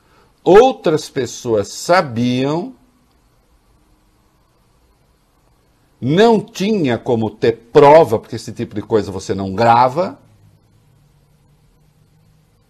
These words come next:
mas ficou evidente que aconteceu, ficou evidente até na nota do Braga Neto, que fez uma nota como ministro da Defesa,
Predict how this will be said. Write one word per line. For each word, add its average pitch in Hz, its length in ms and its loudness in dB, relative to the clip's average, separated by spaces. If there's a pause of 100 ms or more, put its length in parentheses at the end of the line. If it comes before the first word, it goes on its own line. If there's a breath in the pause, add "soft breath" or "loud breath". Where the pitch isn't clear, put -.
(1400)
mas 127 300 -8
ficou 110 380 -6
evidente 131 720 -2
que 170 100 -8
aconteceu, 156 600 -6 (180 loud breath)
ficou 135 260 -6
evidente 120 480 -4
até 190 380 -4
na 220 140 0
nota 143 520 -6 (140)
do 131 160 -4
Braga 120 340 -2
Neto, 85 440 -12 (440 soft breath)
que 156 140 -4
fez 92 300 -4
uma 170 200 0
nota 202 480 2 (720)
como 131 240 -4
ministro 170 400 -4
da 233 80 4
Defesa, 185 600 0